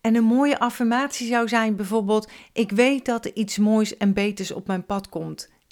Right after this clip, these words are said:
Ik vertrouw erop." En wat je ook kunt doen, ook een tool is: stuur een e-mail.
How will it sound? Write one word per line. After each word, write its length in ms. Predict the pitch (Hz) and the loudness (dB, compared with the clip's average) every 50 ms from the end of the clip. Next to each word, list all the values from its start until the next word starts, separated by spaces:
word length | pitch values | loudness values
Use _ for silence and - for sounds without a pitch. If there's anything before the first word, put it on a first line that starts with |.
| _ | _
Ik 220 | - 220 214 214 - | -4 -4 -4 -4 -6
vertrouw 460 | - - 190 196 214 190 190 202 190 | -10 -10 -8 -6 -6 -4 -2 -2 -4
erop." 480 | 170 156 147 - - - _ - - - - - _ _ _ _ _ _ _ _ _ _ _ _ _ _ _ _ _ _ _ _ _ _ _ _ _ _ _ _ _ _ | -4 -6 -8 -10 -10 -14 _ -14 -12 -12 -12 -14 _ _ _ _ _ _ _ _ _ _ _ _ _ _ _ _ _ _ _ _ _ _ _ _ _ _ _ _ _ _
En 180 | - 254 240 247 | 2 4 4 4
wat 200 | 262 269 269 - | 4 4 2 0
je 120 | - - | -2 0
ook 240 | - 294 330 320 - | 2 2 2 2 0
kunt 200 | 302 277 240 196 | 0 0 0 2
doen, 260 | 208 190 208 220 214 | 0 0 0 0 0
ook 180 | - 285 - 285 | 0 0 2 2
een 180 | 254 226 - | 2 2 0
tool 340 | - 240 214 202 196 190 175 | 0 -2 0 2 2 0 0
is: 340 | 143 202 220 208 - - - | 0 -2 -2 -2 -4 -6 -8
stuur 400 | - - - - 294 294 285 269 | -10 -8 -4 -2 0 0 2 0
een 160 | 226 214 220 - | 0 -2 -2 0
e-mail. 540 | 240 254 247 214 180 160 151 - - - | 2 4 4 4 4 2 -2 -6 -10 -12